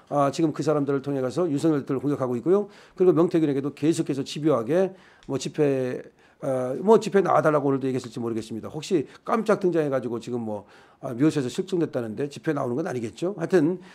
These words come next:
아, 명태균이도 지금 거래를 갖다가 민주당하고 지금 국힘-, 국민의힘 그리고 이재명하고 윤석열 대통령 사이에서 이렇게 뭐, 아, 이제 지금 이렇게 눈치 보기를 하고 있고 거리 제기를 하고 있고 자기가 어떻게 하면 살까를 궁리하는 모양인데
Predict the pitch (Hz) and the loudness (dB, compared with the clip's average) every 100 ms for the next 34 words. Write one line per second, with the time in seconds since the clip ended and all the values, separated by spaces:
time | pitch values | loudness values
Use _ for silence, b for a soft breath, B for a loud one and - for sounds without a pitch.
0 | B - 147 143 147 190 185 165 160 156 | B -2 2 4 4 4 4 4 2 0
1 | 156 147 131 143 139 120 135 131 131 147 | -2 -2 0 0 0 -2 -2 -2 -2 0
2 | 135 123 120 147 143 - 120 139 131 143 | 0 0 -2 -2 -4 -6 -6 -6 -4 -2
3 | 139 120 147 120 139 139 151 135 127 117 | -2 -2 -4 -4 -2 -2 0 -2 -4 -4
4 | 127 156 B B B 151 170 175 156 127 | -2 -4 B B B -4 2 4 4 0
5 | 143 135 160 151 117 165 156 120 135 151 | -2 -2 0 0 0 0 0 -2 -4 -4
6 | 127 123 123 b b - 131 151 196 b | -2 -4 -4 b b -12 -8 -6 -8 b
7 | b - 135 143 147 147 127 123 135 117 | b -12 -8 -8 -4 -2 -2 -2 -4 -2
8 | 151 160 143 131 117 117 117 110 123 165 | -4 -2 -2 -2 -2 -4 -4 -4 -4 -4
9 | 208 160 156 143 127 120 113 110 160 175 | 0 0 0 -2 -4 -6 -6 -6 -6 -6
10 | - 143 135 131 - 139 123 120 160 139 | -8 -8 -4 -4 -4 -6 -6 -6 -4 -2
11 | 123 135 - 160 147 123 160 127 107 101 | -4 -6 -2 0 0 0 -2 -2 -6 -2
12 | 175 170 | 0 0